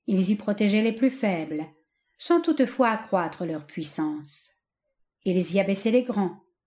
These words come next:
Ils ne souffraient pas que des étrangers puissants y acquissent le moindre crédit.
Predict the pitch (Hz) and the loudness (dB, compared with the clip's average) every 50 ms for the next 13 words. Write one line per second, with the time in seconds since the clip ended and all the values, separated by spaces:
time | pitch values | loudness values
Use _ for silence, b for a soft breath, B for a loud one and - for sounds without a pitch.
0 | _ _ _ _ _ _ _ - 262 254 262 269 269 - 294 285 - 277 269 269 | _ _ _ _ _ _ _ 2 4 6 6 6 4 2 0 2 4 2 2 2
1 | - 311 302 277 294 208 180 180 180 170 196 196 - - 220 208 202 180 202 196 | 2 2 2 2 2 0 -2 0 0 0 0 -2 -2 0 2 2 2 2 2 0
2 | 196 - - 233 220 220 - 277 277 262 240 190 190 180 180 175 175 - 220 214 | -2 -2 -2 -2 -2 0 2 4 4 4 4 2 2 0 0 0 0 -2 -2 -4
3 | - - 196 180 180 175 175 180 185 185 185 180 170 180 180 - - - 226 196 | -2 -2 -2 0 0 0 2 2 2 2 2 2 0 -2 -4 -4 -4 -2 -2 -2
4 | - 165 - - _ | -4 -8 -16 -20 _